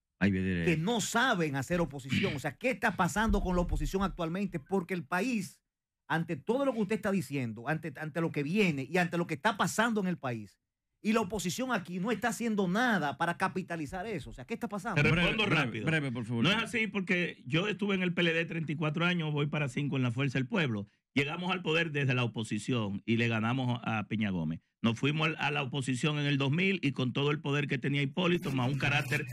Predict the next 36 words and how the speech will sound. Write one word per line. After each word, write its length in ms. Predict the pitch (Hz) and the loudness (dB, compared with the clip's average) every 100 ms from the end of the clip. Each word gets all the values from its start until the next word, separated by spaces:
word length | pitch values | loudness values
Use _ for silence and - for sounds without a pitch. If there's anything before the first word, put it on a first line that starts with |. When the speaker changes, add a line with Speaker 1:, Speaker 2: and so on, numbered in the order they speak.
| - - - | -12 -16 -2
Speaker 3:
dictatorial, 760 | 127 143 147 147 - 190 196 - _ _ | 0 2 0 2 2 2 0 -6 _ _
ganamos 580 | 131 131 151 156 151 - | -2 0 0 -2 -4 -2
desde 280 | 127 117 120 | 0 2 4
la 140 | 110 | 2
oposición. 840 | 107 110 98 95 - 98 87 80 - _ _ | 0 -4 -4 -4 -2 0 0 0 -8 _ _
Y 140 | 131 | 0
ahora, 580 | 131 147 165 165 156 - _ - | 2 0 2 0 -2 -8 _ -2
en 140 | 131 | 0
el 100 | 139 | 2
dos 140 | 131 | 2
mil 200 | 131 156 | 2 4
veinte, 520 | 151 160 160 151 147 - | 2 0 0 0 0 2
de 320 | 127 127 117 | 2 2 2
ser 220 | 131 135 | 2 0
un 100 | 147 | 0
partido 380 | 143 131 147 139 | -2 -2 -2 -2
que 100 | 135 | -2
no 100 | 131 | -2
existía, 600 | 131 127 - 175 165 151 | 0 -2 2 2 2 0
pasamos 420 | 120 123 135 127 - _ | -2 -2 -2 -4 -8 _
de 80 | - | 0
un 160 | 117 127 | 0 2
cinco 340 | 139 135 123 | 2 2 0
punto 260 | 135 135 131 | 0 0 0
sesenta 340 | 120 131 120 | 2 2 2
y 20 | |
nueve 240 | 127 151 143 | 2 2 0
a 20 | |
un 100 | 139 | 0
treinta 340 | 135 135 131 | 0 0 -2
por 120 | 127 123 | -2 0
ciento 280 | 131 131 | 0 2
dado 260 | 135 135 127 | 2 2 2
por 100 | 143 | 2
la 140 | 135 | 2
población, 520 | 147 165 165 165 147 | 2 0 2 2 0